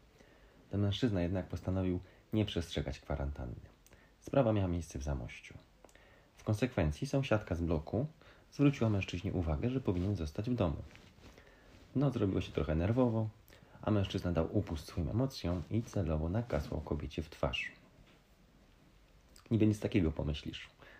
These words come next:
ale w dzisiejszych czasach, w czasach pandemii, takie zachowania są surowo karane i zasługują na reakcję strony wymiaru sprawiedliwości.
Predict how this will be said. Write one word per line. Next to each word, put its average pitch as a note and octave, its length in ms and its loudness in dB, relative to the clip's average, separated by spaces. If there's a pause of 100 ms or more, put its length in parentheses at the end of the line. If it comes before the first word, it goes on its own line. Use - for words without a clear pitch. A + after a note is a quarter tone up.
(140)
ale F2+ 200 0
w F#2 40 -2
dzisiejszych G#2 420 0
czasach, E2 360 0
w - 20 -14
czasach - 280 -4
pandemii, E2 480 0 (800)
takie - 220 0
zachowania E2+ 500 4 (400)
są F2+ 200 -2
surowo D#2+ 540 0
karane D2+ 540 2
i E2 200 -4 (460)
zasługują E2 420 0
na D2+ 120 4
reakcję D2+ 320 0
strony D2+ 260 0
wymiaru C#2+ 220 0
sprawiedliwości. C#2+ 760 -6